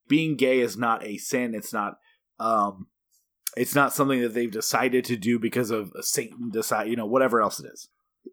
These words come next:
And his way of debating him about this is just to go, "Come on," a few times and then say a bunch of homophobic shit. Like, he, the person says, uh, "No one's born gay."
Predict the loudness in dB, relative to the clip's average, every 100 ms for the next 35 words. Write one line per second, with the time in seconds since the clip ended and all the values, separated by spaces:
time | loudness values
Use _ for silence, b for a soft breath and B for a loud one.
0 | 2 4 4 4 6 6 4 4 8 8
1 | 6 -2 _ _ -2 -2 4 6 6 4
2 | 0 -2 0 0 -2 -4 -6 -8 -6 -6
3 | -8 -4 2 6 8 6 6 2 -8 -14
4 | -4 4 4 4 0 4 6 4 2 -2
5 | 2 2 4 4 4 2 -2 -6 -12 _
6 | _ -8 -2 -2 -2 -4 -4 -8 -4 -2
7 | 2 4 6 6 2 -2 _ -6 2 6
8 | 6 4 2 0 2 2 6 6 8 4
9 | 4 4 4 6 2 0 -12 _ _ -8
10 | 0 4 6 4 2 4 4 2 b b
11 | b -2 2 4 2 -6 _ -4 0 4
12 | 4 2 -2 2 6 8 6 4 0 0
13 | 4 6 6 6 2 -2 2 4 2 0
14 | 0 0 -2 -6 -10